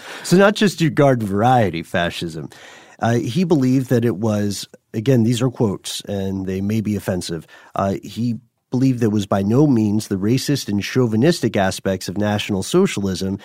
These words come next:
that determined the nature of its ideology. Instead, he says, and this is a weird phrase, he says,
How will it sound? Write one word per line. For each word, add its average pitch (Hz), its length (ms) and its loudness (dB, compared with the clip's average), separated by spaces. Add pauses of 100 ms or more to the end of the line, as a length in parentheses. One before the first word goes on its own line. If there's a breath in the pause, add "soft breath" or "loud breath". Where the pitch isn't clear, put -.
(180 loud breath)
that 104 140 -2
determined 123 520 2
the 110 80 0
nature 110 360 0
of 95 100 -2
its 92 140 -2
ideology. 98 840 0 (320 soft breath)
Instead, 123 560 2
he 113 180 -2
says, 90 600 -4
and 117 100 0
this 220 220 -2
is 208 60 0
a 175 40 4
weird 139 340 4
phrase, 101 460 -4 (180 loud breath)
he 139 120 -4
says, 117 340 0